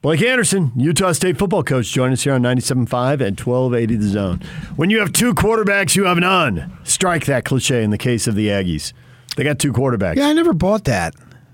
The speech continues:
Speaker 2: If
Speaker 1: Lo-
Speaker 2: you have two mediocre quarterbacks, you know what you have?
Speaker 1: Two mediocre quarterbacks?
Speaker 2: Yes.
Speaker 1: <laughs> They have two good quarterbacks. Different, but, you know, they both made some big plays.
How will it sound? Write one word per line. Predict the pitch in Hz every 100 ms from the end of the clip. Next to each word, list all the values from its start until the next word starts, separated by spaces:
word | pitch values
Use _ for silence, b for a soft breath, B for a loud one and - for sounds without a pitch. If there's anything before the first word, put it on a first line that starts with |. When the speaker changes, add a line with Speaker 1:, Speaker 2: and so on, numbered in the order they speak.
| b _ _ _ _ b b -
Speaker 2:
If | 156
Speaker 1:
Lo- |
Speaker 2:
you | 214
have | 202
two | 143 220
mediocre | 196 202 180 175 185 160
quarterbacks, | - 135 120 120 110
you |
know | 139
what | 147
you | 139
have? | 156 196 196 - - - - -
Speaker 1:
Two | - 139
mediocre | 123 117 104 110
quarterbacks? | 98 101 107 123
Speaker 2:
Yes. | 120 214 285 - 139
Speaker 1:
<laughs> | 143 135 123 110 120 139 107 95 - - -
They |
have | 101
two | 113 147
good | 135 139
quarterbacks. | 110 92 90 85 - - b b b b -
Different, | 202 156 185 - - - - -
but, | 110 101 - - -
you | 101
know, | 131
they | 107
both | 110 113 123
made | 120 123
some | 101
big | 90 113
plays. | - 120 123 95